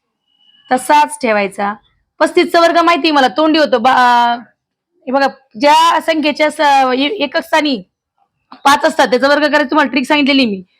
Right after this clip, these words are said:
तीनच्या पुढचा नंबर घ्यायचा, चार. तीन चोक बारा.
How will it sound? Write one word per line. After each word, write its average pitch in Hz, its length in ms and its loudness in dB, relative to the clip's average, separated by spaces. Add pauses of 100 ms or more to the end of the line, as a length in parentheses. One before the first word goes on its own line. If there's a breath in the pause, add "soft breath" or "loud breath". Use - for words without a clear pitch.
(260)
तीनच्या 339 280 2
पुढचा 339 240 2
नंबर 330 240 2
घ्यायचा, 262 360 0 (500)
चार. 285 280 2 (580)
तीन 311 160 0
चोक 339 200 0
बारा. 285 400 2